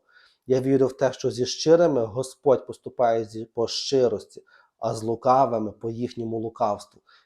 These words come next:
Якщо людина хоче по лукавству себе захистити, то це наздожене її, де би вона не була і що би вона не робила.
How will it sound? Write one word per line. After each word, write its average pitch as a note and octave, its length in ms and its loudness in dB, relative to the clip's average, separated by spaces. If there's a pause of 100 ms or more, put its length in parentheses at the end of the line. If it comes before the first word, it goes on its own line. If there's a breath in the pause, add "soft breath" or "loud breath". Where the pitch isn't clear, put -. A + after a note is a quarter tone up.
Якщо B2+ 440 0
людина B2+ 400 0
хоче - 240 -4
по C3+ 180 -4
лукавству C3 600 0
себе A#2+ 300 -2
захистити, B2+ 680 -6 (420 soft breath)
то C3+ 80 -6
це D#3 160 2
наздожене C3 640 0
її, A#2 180 -4
де C3+ 260 0
би C3 140 -2
вона A#2+ 240 -2
не A#2 120 -4
була A2+ 360 0
і G2+ 80 -6
що A2 200 -6
би A2 120 -8
вона G#2+ 280 -10
не G#2 140 -10
робила. G2 400 -12